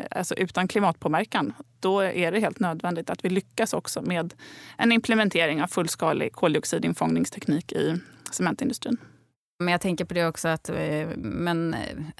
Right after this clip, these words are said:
Speaker 2: vad, vad gäller betongen så finns det ju flera steg där man håller på med effektiviseringar. Men sen så kollar man på olika metoder att binda in ännu mer koldioxid i,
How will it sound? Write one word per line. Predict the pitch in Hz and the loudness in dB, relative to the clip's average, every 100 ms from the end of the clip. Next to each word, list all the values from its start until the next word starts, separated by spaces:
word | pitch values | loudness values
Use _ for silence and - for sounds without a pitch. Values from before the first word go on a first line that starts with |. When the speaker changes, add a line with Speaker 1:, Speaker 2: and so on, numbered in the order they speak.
| 160 | -10
Speaker 2:
vad, | 160 180 - | -4 -2 -2
vad | 160 170 | -2 0
gäller | 170 160 156 | 0 0 -2
betongen | 170 - 196 202 180 | -4 -4 -2 0 -2
så | 160 | -4
finns | 151 156 | -6 -6
det | - | -4
ju | 160 | -4
flera | 160 - 190 170 | -4 -4 -2 -2
steg | 160 - 214 185 | -4 -4 -2 -2
där | 170 | -2
man | 165 | 0
håller | 160 160 | 0 -2
på | - 180 156 | -4 -2 0
med | 160 165 - | 0 0 -2
effektiviseringar. | 165 - 156 170 160 - 170 165 160 175 165 170 170 - - - - | -2 -4 -4 -4 -2 -2 0 0 0 0 0 0 -2 -6 -18 -20 -6
Men | 185 165 | 0 0
sen | 156 160 | 0 -2
så | 175 | -2
kollar | - 202 165 | 2 2 2
man | 208 214 196 185 | 0 0 -2 -2
på | 185 | 0
olika | 165 151 | 0 0
metoder | 156 156 170 165 156 | 0 0 0 -2 0
att | 156 - | -2 0
binda | 160 151 | 0 2
in | 147 - | 0 0
ännu | - 160 208 | 2 4 4
mer | 254 160 - | 4 2 0
koldioxid | - 156 - 156 - - - | -2 -2 -2 -4 -4 -4 -4
i, | - - 156 | -4 -4 -6